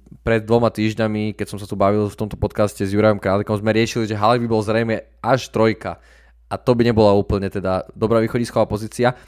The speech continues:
Ale predsa len tu je taká otázka, že či, e, to bol dobrý krok z jeho strany, keďže povedzme si,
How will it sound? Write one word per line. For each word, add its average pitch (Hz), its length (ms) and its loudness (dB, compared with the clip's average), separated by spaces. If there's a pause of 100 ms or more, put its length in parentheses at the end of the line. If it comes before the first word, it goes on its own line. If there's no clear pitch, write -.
(140)
Ale 135 160 4
predsa 190 240 2
len 156 160 4
tu 139 80 2
je 123 40 2
taká 123 200 2
otázka, 120 320 -2
že 110 160 -2
či, 127 320 -6
e, - 0 - (560)
to - 160 -6
bol 117 80 -2
dobrý 113 240 0
krok 117 240 -2
z 113 80 0
jeho 110 80 0
strany, 117 320 -4
keďže 107 480 -4
povedzme 104 400 0
si, 101 240 -6